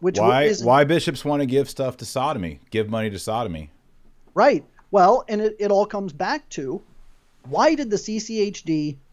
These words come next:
Speaker 1: knowingly and willingly give a grant to the Chicago's Workers Collaborative while it was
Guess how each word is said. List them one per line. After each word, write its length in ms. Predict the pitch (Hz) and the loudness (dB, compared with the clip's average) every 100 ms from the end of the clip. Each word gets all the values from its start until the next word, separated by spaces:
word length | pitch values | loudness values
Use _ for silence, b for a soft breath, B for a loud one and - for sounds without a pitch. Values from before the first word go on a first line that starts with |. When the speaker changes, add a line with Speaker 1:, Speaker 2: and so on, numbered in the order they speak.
| _ | _
Speaker 1:
knowingly 880 | 135 151 180 254 294 285 277 294 294 _ _ _ | -2 4 6 6 4 0 -4 -6 -8 _ _ _
and 380 | 196 202 190 156 | -4 -2 -4 -2
willingly 720 | 170 277 269 180 123 113 180 _ _ _ _ - 120 | 2 4 2 -2 -6 -12 -16 _ _ _ _ -20 -6
give 340 | 107 202 269 - | 4 6 4 0
a 140 | 277 | 0
grant 580 | 233 175 190 180 180 - - _ | 0 -2 0 0 -2 -8 -20 _
to 140 | 214 | -6
the 100 | 160 | -4
Chicago's 640 | 143 151 175 190 233 226 - | -4 -4 2 4 6 4 4
Workers 360 | 185 185 175 | 0 0 -2
Collaborative 680 | 170 151 165 185 180 185 170 - | -4 -2 2 2 2 -2 -2 -10
while 680 | 127 127 160 180 202 214 214 - | -14 0 4 6 6 6 4 -2
it 280 | 185 185 - | -2 -4 -8
was 380 | 147 160 151 147 | -4 -2 0 -4